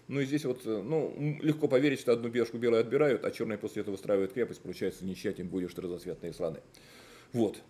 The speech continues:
Но не ладья С два сыграл длинный лежень, отступил на Б пять. С одной стороны, естественно, с другой стороны,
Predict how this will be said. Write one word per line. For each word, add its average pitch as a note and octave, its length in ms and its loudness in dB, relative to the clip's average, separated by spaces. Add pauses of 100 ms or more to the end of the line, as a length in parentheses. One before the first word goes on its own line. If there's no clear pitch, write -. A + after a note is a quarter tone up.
Но G#3 500 4
не E3+ 220 6
ладья C3 320 8
С A#2+ 120 0
два A2 200 2
сыграл G#2+ 260 0
длинный A2 220 -2
лежень, G#2+ 260 2
отступил A2 460 -2
на G2 100 0
Б G2+ 140 0
пять. G3 260 0 (140)
С - 80 -10
одной C3+ 200 2
стороны, A#2 260 -2
естественно, C#3 460 -4
с A2 40 -6
другой A#2+ 240 -2
стороны, B2+ 340 0